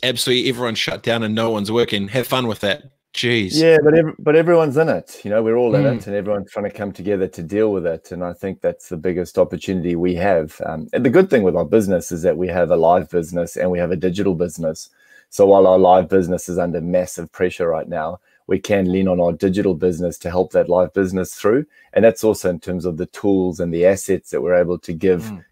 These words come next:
Speaker 2: club partners around the world, and also how we can help instructors. How do we help them get live again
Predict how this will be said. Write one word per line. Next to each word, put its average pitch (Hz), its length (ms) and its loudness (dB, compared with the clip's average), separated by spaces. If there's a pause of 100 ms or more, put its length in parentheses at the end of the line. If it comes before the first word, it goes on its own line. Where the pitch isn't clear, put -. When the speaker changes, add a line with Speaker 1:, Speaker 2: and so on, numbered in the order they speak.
Speaker 2:
club 104 240 0
partners 90 400 2
around 87 260 2
the 85 80 -4
world, 90 360 -2 (260)
and 95 100 -2
also 117 280 0
how 139 120 2
we 143 120 2
can 135 140 -6
help 135 220 -2
instructors. 95 680 -4
How 95 120 -2
do 113 80 -2
we 113 100 -2
help 110 220 2
them 98 200 -4
get 92 180 -6
live 92 320 -2
again 85 360 -6